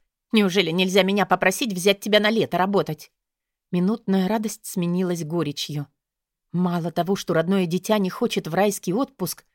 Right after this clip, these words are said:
предпочитая жуткий и пыльный Ростов, так ещё и чуждое матери направление в психологии выбрала. "Я хочу сама. Сама, понимаешь? Иначе я так и не смогу узнать, на что способна".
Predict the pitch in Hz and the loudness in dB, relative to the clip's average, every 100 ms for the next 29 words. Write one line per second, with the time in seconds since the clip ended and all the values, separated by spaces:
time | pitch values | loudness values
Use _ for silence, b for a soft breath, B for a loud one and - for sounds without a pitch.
0 | _ _ _ - 240 - 262 - 277 233 | _ _ _ -4 -4 -4 -8 -2 0 2
1 | 202 277 - - 190 190 214 196 190 226 | 0 -4 -4 -2 -2 0 0 0 0 -2
2 | - 202 - _ _ _ _ _ 196 202 | 0 -2 -2 _ _ _ _ _ -4 -2
3 | 196 - 277 214 247 247 208 214 208 240 | -2 0 -2 -2 -4 -2 0 2 2 0
4 | 240 240 220 226 202 240 240 151 - - | 0 0 2 0 0 0 0 -2 -4 -6
5 | 202 240 247 202 160 160 208 160 147 143 | -4 0 2 2 0 0 0 0 -2 -4
6 | - _ _ _ _ _ _ _ 208 175 | -10 _ _ _ _ _ _ _ -4 2
7 | 214 220 220 - 202 208 202 165 - _ | 2 0 -4 -2 -4 -2 -2 -4 -8 _
8 | _ _ - - 226 254 262 262 165 - | _ _ -2 2 4 4 2 0 -2 -6
9 | - 190 220 320 - - _ _ _ _ | -2 0 0 -4 -8 -14 _ _ _ _
10 | _ - 349 403 - 247 240 240 226 214 | _ -2 0 0 0 0 2 0 0 0
11 | 226 214 262 220 170 226 233 185 170 208 | 0 0 0 0 0 -2 -2 -4 -4 -2
12 | 190 175 - 175 160 165 | -4 -4 -2 -2 -2 -4